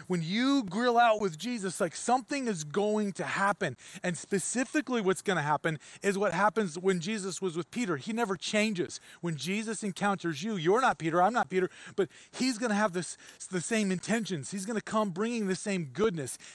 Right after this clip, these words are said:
He's gonna come with the same intentionality in your life. And what Jesus does in this moment, this grill out moment, is Jesus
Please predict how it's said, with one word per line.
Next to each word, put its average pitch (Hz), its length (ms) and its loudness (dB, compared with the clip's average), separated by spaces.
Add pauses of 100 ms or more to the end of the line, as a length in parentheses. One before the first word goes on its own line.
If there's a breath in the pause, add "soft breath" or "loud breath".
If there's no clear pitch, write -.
He's 226 220 -2
gonna 214 160 0
come 220 240 -4
with 196 140 -4
the 170 60 -8
same 208 320 -2
intentionality 190 960 0 (280 loud breath)
in 196 180 0
your 180 180 2
life. 190 320 -2
And 160 140 -6
what 165 160 -2
Jesus 208 480 -4
does 202 440 2 (300 loud breath)
in 196 260 -2
this 208 260 0
moment, 175 460 0
this 160 180 -4
grill 196 500 4
out 196 360 4
moment, 165 500 0 (240 loud breath)
is 113 220 -8
Jesus 190 640 -2